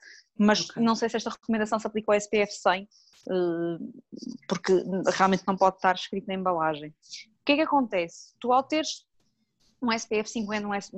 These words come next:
Speaker 1: um S P F cem, tu és obrigado a usar uma concentração de filtros muito mais elevada para atingir esse S P F. E isso também te vai acarretar, se calhar, uma maior proteção U V A.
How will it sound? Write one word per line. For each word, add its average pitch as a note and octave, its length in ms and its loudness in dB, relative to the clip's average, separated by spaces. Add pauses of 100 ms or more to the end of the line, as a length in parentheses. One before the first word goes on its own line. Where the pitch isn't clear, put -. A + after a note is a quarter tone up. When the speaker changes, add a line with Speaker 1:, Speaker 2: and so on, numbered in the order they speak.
(240)
Speaker 1:
um F#3+ 160 2
S F#3 140 -2
P G3+ 80 4
F G3+ 140 0
cem, G3+ 200 2
tu A#3 120 2
és A3 80 6
obrigado A3 360 4
a B3+ 40 2
usar F#3 180 -2
uma F#3 80 -8
concentração G#3+ 560 -4
de G#3+ 80 -6
filtros B3 260 -2
muito A#3+ 180 0
mais A#3 200 2
elevada B3 380 2
para G3+ 100 -2
atingir A3 400 -4
esse G#3+ 160 -6
S G#3+ 180 -10
P G#3+ 60 -2
F. F3+ 260 -2 (560)
E A#3 160 0
isso - 200 -4
também B3 320 2
te A#3+ 80 -8
vai B3+ 180 4
acarretar, B3 500 0
se - 120 -14
calhar, A#3 280 0
uma A#3 120 0
maior A#3 320 2
proteção A#3 340 -4
U A3 80 -2
V A3 160 2
A. F#3 180 4